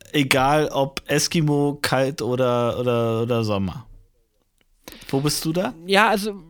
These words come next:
Speaker 2: ja, also ich neige auch dazu, dann eher noch mal, äh, äh, zumindest einen Schlappen anzuziehen, bevor ich dann so wahnsinnig kalte Füße kriege. Also ich würd sagen, eher noch ein Mittelding. Aber ich bin ja, was Heizen angeht, so ein Prinzipienreiter.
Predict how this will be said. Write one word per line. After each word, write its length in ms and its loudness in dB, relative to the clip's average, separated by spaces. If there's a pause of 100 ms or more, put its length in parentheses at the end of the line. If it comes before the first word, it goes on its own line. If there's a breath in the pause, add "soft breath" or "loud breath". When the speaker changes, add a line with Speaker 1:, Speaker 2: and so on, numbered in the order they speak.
(240)
Speaker 2:
ja, 360 4
also 320 2
ich 280 -2
neige 380 4
auch 160 2
dazu, 320 0
dann 180 2
eher 400 4
noch 240 0
mal, 640 4
äh, 680 2
äh, 40 0
zumindest 320 2
einen 80 -4
Schlappen 360 2
anzuziehen, 520 0
bevor 260 2
ich 40 2
dann 160 0
so 100 0
wahnsinnig 360 0
kalte 260 0
Füße 260 -2
kriege. 300 -4
Also 100 2
ich 120 0
würd 100 0
sagen, 240 2
eher 160 0
noch 140 2
ein 80 2
Mittelding. 520 4 (420 loud breath)
Aber 200 6
ich 140 -2
bin 160 4
ja, 160 4
was 200 0
Heizen 360 4
angeht, 400 2
so 100 0
ein 140 2
Prinzipienreiter. 1000 0